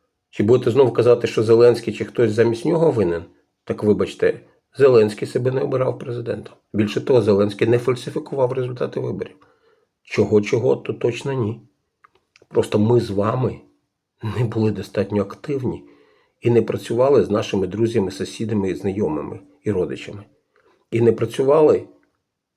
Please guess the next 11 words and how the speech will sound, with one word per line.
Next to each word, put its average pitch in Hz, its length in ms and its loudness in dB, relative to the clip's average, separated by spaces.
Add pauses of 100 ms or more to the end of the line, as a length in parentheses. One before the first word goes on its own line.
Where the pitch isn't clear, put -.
(320)
переконливо 143 840 2
і - 20 0
довго, 98 600 -4 (260)
тому 98 140 -6
що - 260 -10
до 92 80 -6
кожного 123 520 0
треба - 280 -8
знайти - 320 -8
свій 110 300 -2
аргумент 110 580 0